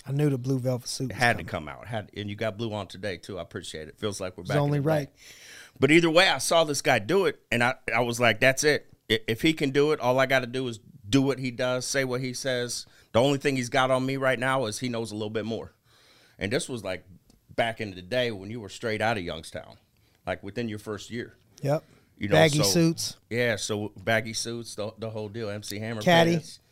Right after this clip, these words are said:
Speaker 2: the whole deal. The Cadillac
Speaker 1: T Vs in
Speaker 2: with,
Speaker 1: the
Speaker 2: with the
Speaker 1: headrest.
Speaker 2: forty-eight inch T V in
Speaker 1: Player
Speaker 2: the back.
Speaker 1: rims.
Speaker 2: You, you was, <laughs> it was like I s-, you pulled up and had the coolest sunglasses I'd ever seen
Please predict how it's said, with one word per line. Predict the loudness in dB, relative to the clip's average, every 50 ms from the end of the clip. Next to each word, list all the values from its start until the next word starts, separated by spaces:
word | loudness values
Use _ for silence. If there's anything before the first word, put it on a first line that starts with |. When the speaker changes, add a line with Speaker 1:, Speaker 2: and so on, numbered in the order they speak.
| _ _ _ _
Speaker 2:
the | -10 -8
whole | -6 -6 -6 -6
deal. | -6 -8 -6 -6 -6
The | -8 -10
Cadillac | -4 0 2 4 4 4 4 6
Speaker 1:
T | 6 6
Vs | 6 6 4
in | 4
Speaker 2:
with, | 4 6
Speaker 1:
the | 6 6 6
Speaker 2:
with | 4 4
the | 4
Speaker 1:
headrest. | 4 2 2
Speaker 2:
forty-eight | 0 -2 -2 0 0 0 0 0 0 -4 -8 -14 _ _ _
inch | -6 -6 -6 -6 -8 -10
T | -8 -8 -8
V | -6 -2 2
in |
Speaker 1:
Player | 4 4 6 6
Speaker 2:
the | 4
back. | 4 4
Speaker 1:
rims. | 4 4 4 2 0 -4 -10 -18 _ _ _ _ -20 -20 -20 -12 _
Speaker 2:
You, | -4 -4 -4 -4 -4
you | -4 -4 -2
was, | -2 -4 -4 -8 -12 -12
<laughs> | -12
it | -10 -10 -10 -8 -6 -4 -4
was | -4 -6 -8 -8
like | -10 -8 -6 -4
I | -4 -2
s-, | -2 -4 -4 -2
you | -4 -4
pulled | -2 -2 0 2 4
up | 4 4 2 0
and | -2 -2 0
had | 0 -2 -2
the | -4
coolest | -8 -8 -8 -8 -8 -8 -6
sunglasses | -6 -6 -6 -6 -6 -8 -8 -8 -12 -12 -10
I'd | -8 -8 -6
ever | -8 -10 -10 -12
seen | -14 -12 -12 -12 -14 -16